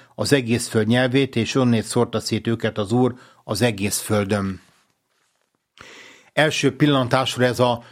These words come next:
szentírási, ö, szöveg egy kicsit a féltékeny Istent mutatná be. Azt tudnunk kell, hogy az Ószövetség világában, különösen a, az első tizenegy fejezetben, a,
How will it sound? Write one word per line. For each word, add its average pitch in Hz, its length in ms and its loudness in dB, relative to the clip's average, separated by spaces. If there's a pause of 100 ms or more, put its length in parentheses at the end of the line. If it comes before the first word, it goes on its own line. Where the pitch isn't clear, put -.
(180)
szentírási, 120 1080 0 (280)
ö, 123 200 2
szöveg 127 720 0 (280)
egy 120 120 -10
kicsit 127 400 0
a 123 280 2 (160)
féltékeny 135 1000 0
Istent 117 580 0
mutatná 117 680 2
be. 120 280 0 (500)
Azt - 100 -16
tudnunk 135 300 2
kell, 147 160 2
hogy 139 120 0
az 120 140 -2
Ószövetség 131 640 2
világában, 131 680 2
különösen 127 560 2
a, 117 180 0 (520)
az 113 380 2
első 143 420 2
tizenegy 123 440 0
fejezetben, 131 800 0 (500)
a, 117 280 4